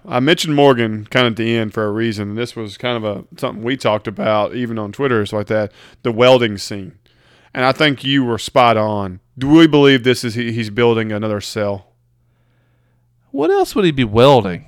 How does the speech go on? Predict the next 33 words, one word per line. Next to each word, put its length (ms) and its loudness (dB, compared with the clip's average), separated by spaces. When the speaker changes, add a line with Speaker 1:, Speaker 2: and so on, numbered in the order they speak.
Speaker 1:
I 120 -10
don't 140 -10
know. 220 4
I 120 0
looked 260 2
at 140 4
it. 100 -2
It 80 -10
kinda 240 -4
had 220 -2
maybe 180 -10
some 200 -14
curved 300 -2
metal 280 -4
to 180 -4
it. 140 -4
I 140 -2
didn't 280 -6
know, 380 -2
but 400 -6
pff, 400 -10
like 260 -8
I 20 -16
said, 260 -2
I 100 -2
think 120 -2
it's 100 -2
the 80 -2
only 160 0
thing 100 -4
that's 140 -8
plausible. 720 -2
Speaker 2:
Ugh, 180 -8